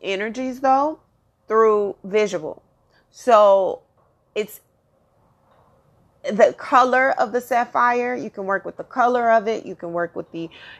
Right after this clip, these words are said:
energetic, uh, focus, like, what that particular crystal energetically is,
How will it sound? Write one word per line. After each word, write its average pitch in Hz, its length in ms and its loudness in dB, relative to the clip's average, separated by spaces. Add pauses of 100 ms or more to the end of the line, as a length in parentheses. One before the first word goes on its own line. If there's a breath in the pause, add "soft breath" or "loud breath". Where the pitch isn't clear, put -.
energetic, 202 680 2 (160)
uh, 180 260 -2
focus, 226 500 0
like, 190 180 0
what 196 340 0
that 208 260 0 (380)
particular 202 560 -4
crystal 214 580 -6
energetically 190 720 -2
is, 196 160 -12